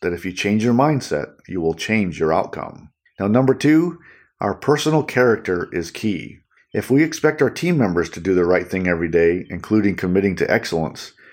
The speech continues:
then we must set the best example of character and the same commitment.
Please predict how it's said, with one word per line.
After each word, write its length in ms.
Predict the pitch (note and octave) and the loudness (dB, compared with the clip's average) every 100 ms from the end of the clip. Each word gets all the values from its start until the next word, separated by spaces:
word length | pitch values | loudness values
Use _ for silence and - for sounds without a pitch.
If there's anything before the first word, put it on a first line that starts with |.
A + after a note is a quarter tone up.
| - _ | -20 _
then 160 | F#2+ F#2+ | 0 2
we 120 | A2+ | 4
must 240 | B2+ B2 | 4 2
set 200 | - G2+ | 0 2
the 140 | G#2 G2 | 0 0
best 340 | E2+ F#2 - | 2 0 0
example 680 | A#2 - G#2 F2+ F#2+ F#2 C#2+ | -2 0 0 0 -2 -2 -4
of 160 | - | -8
character 680 | - A2+ A2+ G2 D#2 D2+ - - - - | 0 2 2 2 0 0 -4 -20 -14 -4
and 140 | F#2 | -2
the 80 | F#2 | -2
same 280 | - F2+ E2+ | 0 -2 -2
commitment. 680 | - F#2+ G#2 E2 C2 - | -2 0 0 0 -8 -12